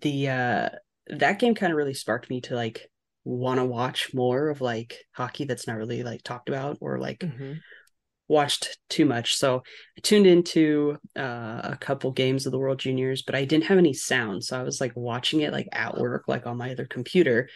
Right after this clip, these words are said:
Speaker 1: And then I was like, "Gosh, like, I need a, like, I need a good <laughs> sound,"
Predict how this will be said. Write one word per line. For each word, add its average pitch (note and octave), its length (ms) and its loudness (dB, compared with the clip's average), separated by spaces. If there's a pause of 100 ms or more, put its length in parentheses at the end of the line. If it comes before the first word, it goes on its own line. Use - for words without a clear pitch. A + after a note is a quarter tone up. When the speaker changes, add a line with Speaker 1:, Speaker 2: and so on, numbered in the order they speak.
(720)
Speaker 1:
And D3+ 160 2
then D#3 80 2
I D3+ 60 2
was D3 80 -4
like, C3+ 160 -8
"Gosh, F3+ 260 -4
like, B2 240 -10
I - 140 -4
need G3+ 200 6
a, C#3+ 40 0
like, C3 400 -6 (400)
I D3 60 -2
need E3+ 100 4
a F3+ 100 4
good - 240 -4
<laughs> - 0 -
sound," - 480 0